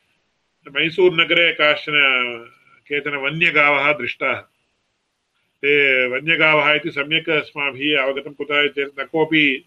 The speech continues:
तेषां पालकः, पालकः आसीत्। तेषां स्वरूपं, तेषां तत्र बाडि लेङ्ग्वेज् इति उच्यते किल, बाडि लेङ्ग्वेज् इत्यादिकं सर्वं भिन्नं भवति। परन्तु ते गाव एव,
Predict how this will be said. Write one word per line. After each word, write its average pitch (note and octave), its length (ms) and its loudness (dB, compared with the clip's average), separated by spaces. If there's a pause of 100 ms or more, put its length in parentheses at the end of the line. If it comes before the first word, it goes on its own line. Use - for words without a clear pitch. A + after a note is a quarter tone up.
तेषां C#3 340 -4
पालकः, C#3 800 -2
पालकः C#3+ 460 -2
आसीत्। B2+ 640 -4 (840)
तेषां D#3+ 680 2
स्वरूपं, D#3+ 640 -2
तेषां D#3 600 0
तत्र C3+ 320 -2
बाडि D3 340 2
लेङ्ग्वेज् D3+ 380 2
इति - 180 -12
उच्यते C3+ 340 -8
किल, C3+ 300 -2 (1120)
बाडि D3+ 240 2
लेङ्ग्वेज् D#3 400 2
इत्यादिकं C#3 460 -6
सर्वं B2+ 320 -14
भिन्नं B2 260 -14
भवति। A2+ 220 -12
परन्तु D3+ 300 -8
ते E3 180 0
गाव C#3+ 320 4
एव, D3+ 360 2